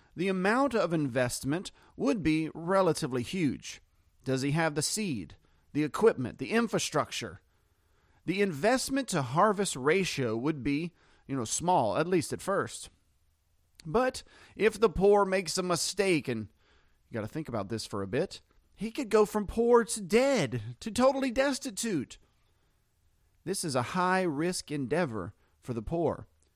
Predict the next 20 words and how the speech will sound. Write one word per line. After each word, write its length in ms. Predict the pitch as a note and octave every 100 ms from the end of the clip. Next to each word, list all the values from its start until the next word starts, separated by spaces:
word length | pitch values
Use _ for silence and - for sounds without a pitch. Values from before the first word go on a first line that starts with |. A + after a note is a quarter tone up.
| _ _ -
taking 300 | D#3 C3+ B2
time, 580 | C#3 F#3 D#3+ G#2+ F#2 A#2
money, 380 | E3+ C#3+ F2 -
capital, 580 | E3+ E3+ - F#2+ - - _ _ -
which 180 | D3+ -
he 100 | A#3
is 140 | C#3+
in 60 | D3
short 280 | - G3
supply 420 | - G3+ A3 A3 D3
of. 320 | C#2+ - - _ _ _ _ _ _ _ _ _
The 80 | -
same 360 | G3 C4 D4 C#4
applies 520 | F3 F#3 D3+ E3+ A3+
to 180 | - G3
starting 420 | G#3+ D3+ C#3+ D#3+
of 120 | F3+ G3
a 40 |
new 180 | G#3+ A#3
business, 640 | A3+ C#4 D#3 - - -